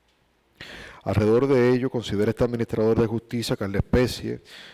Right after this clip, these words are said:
el Ministerio Público le imputa a las entidades Yurinvest y Inversiones Cavalieri la comisión del tipo penal de soborno en el comercio e inversión prevista en la Ley cuatro cuatro ocho. Este tribunal considera que alrededor de dichas imputaciones, con relación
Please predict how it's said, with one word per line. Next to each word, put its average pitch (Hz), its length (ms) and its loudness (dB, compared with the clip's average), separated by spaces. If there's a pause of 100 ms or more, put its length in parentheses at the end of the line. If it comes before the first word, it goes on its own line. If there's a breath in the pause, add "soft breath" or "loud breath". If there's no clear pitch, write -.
(140 loud breath)
el - 80 -6
Ministerio 107 400 -2
Público 120 320 0
le 104 80 0
imputa 123 480 -2
a 101 60 0
las 98 80 -2
entidades 98 420 0
Yurinvest 104 680 0
y 107 60 -10
Inversiones 101 400 -8
Cavalieri 110 480 0
la 101 100 0
comisión 92 380 -4
del 101 140 -4
tipo 104 200 -4
penal 101 300 -4
de 104 80 -4
soborno 101 600 -6 (500 loud breath)
en 101 80 -10
el 98 80 -6
comercio 104 480 -4
e - 20 -6
inversión 95 520 -4
prevista 95 360 -6
en 101 60 -6
la 92 60 -4
Ley 98 160 -2
cuatro 104 360 -2
cuatro 87 380 -4
ocho. - 300 -6 (560 loud breath)
Este 127 180 -2
tribunal 123 480 0
considera 110 460 0
que 110 80 -2
alrededor 101 300 0
de 113 60 2
dichas 110 200 -2
imputaciones, 104 920 -6 (480 loud breath)
con 95 160 -4
relación 110 640 -4